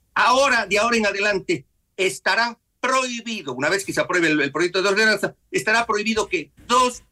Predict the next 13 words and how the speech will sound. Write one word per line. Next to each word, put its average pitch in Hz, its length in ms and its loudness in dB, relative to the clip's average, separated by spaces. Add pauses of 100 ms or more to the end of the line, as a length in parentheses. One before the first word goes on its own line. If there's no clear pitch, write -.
(100)
varones 214 540 -4
circulen 208 540 -2
en 220 100 2
moto, - 340 0 (260)
netamente 233 800 0
por 190 260 -4
temas 208 420 0
de 202 160 -2
seguridad. 214 1120 -2 (340)
Hay 160 200 0
excepciones, 220 420 0
por 208 140 -2
supuesto. 226 480 -2